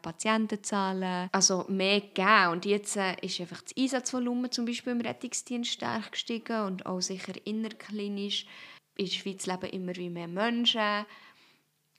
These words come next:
und es gibt, sage ich mal, nicht entsprechend eine Zunahme an Leuten, die im Dienstleistungssektor arbeiten, sodass wir sehr ausgelastet sind. Und für mich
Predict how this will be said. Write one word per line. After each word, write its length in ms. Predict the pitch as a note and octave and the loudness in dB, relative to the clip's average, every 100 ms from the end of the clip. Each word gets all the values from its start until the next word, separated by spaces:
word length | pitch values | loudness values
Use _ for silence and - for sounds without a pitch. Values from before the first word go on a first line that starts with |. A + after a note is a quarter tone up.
| _ | _
und 180 | G3 F#3 | -4 -2
es 180 | F#3 - | -4 -2
gibt, 280 | F#3+ F#3 | -4 -2
sage 460 | - - - F#3 F#3 | -6 -6 -8 -8 -6
ich 40 | |
mal, 500 | F3 E3+ E3+ F3 F#3+ - _ _ | -4 -2 -2 -4 -8 -14 _ _
nicht 240 | G3+ G3+ G3 | -4 -2 -2
entsprechend 960 | F#3 - - F3+ F#3 - F#3 F3 F3 - - _ _ _ _ - | -2 -2 2 0 0 -4 -6 -6 -10 -14 -14 _ _ _ _ -12
eine 140 | F#3+ | -8
Zunahme 680 | - G3 F#3+ F#3 F3+ F3+ F3+ - | -6 -2 0 2 4 2 0 0
an 380 | F3+ F3 G2+ | 0 0 -2
Leuten, 480 | F#3+ G3+ G3+ G3+ G3+ | 0 2 0 -2 -2
die 180 | F3+ F#3 | 0 0
im 120 | F#3 | 0
Dienstleistungssektor 1120 | F3+ F3 - F#3+ F3+ F3+ - - F#3 - - F3+ - | -2 -2 -2 0 -2 -4 -8 -4 -4 -2 -4 -2 2
arbeiten, 320 | G3+ G#3 G3+ | 2 2 -2
sodass 460 | F#3 F#3 F#3 F3+ F#3 | 0 -2 -2 -2 -2
wir 80 | F3+ | -4
sehr 280 | - F#3 F3+ - | -2 -2 -2 -4
ausgelastet 800 | A3 - - G#3 G#3+ - A3 | -2 -2 0 0 0 -4 -6
sind. 280 | - G#3 F3 | -2 0 0
Und 180 | F3 F3+ _ | -2 -4 _
für 180 | - G3 | 2 2
mich 640 | F#3+ F#3+ G3 G3 G3 | 4 4 6 6 4